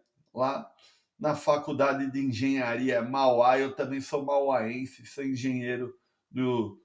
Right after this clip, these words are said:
da Escola de Engenharia Mauá. Fiz elétrica, né? Sou engenheiro eletricista e o João vai aí pra parte da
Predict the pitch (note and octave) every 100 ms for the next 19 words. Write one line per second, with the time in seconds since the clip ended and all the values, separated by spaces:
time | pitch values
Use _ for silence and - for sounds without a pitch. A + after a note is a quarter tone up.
0 | _ C3 C3 - C#3+ C3+ A2 B2 B2+ A2+
1 | C3+ B2+ B2+ - G#2+ A#2+ A#2+ B2+ B2 A2+
2 | B2 - - _ _ _ _ - - F#3
3 | E3 - - - _ _ _ D3+ D3+ C3+
4 | C3+ E3+ E3+ - B2 - A#2+ B2 C#3 C#3
5 | C#3 C3+ C3+ C#3 C#3 C3 C3 C#3 D3+ -
6 | C3 - D#3 F3 - _ _ _ _ _
7 | - D3+ C#3+ D3+ C#3 D3 D3 C#3+ C#3+ C3+
8 | B2+ C3+ C3 _ _ - D#3 D3+ - D3
9 | C#3 C3+ - - - _ _ _ _ _
10 | _ A2+ C#3+ C3 G#2+ -